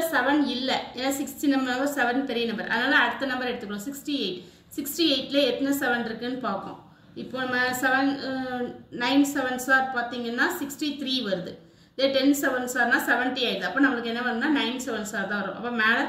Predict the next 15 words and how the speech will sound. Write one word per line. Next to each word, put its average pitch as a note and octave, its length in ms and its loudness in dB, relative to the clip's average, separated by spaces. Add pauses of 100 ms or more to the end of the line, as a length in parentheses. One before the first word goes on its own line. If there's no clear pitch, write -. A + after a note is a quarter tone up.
(360)
நைன் A#3 260 0
போட்டுக்கிறோம். F#3+ 420 -6
நைன் A#3 200 -2
செவன்ஸ் A3 360 -2
ஆர் C#4 160 4
சிக்ஸ்டி - 360 -8 (100)
த்ரீ. G3+ 240 -8
இந்த G#3 180 -10
சிக்ஸ்டி A3+ 280 -10
த்ரீ G3+ 140 -8
வேணும். G#3 240 -6 (220)
இப்போ - 260 -6
எயிட்ல C#4 400 4
த்ரீ B3+ 180 -4 (120)
போனா A#3+ 340 2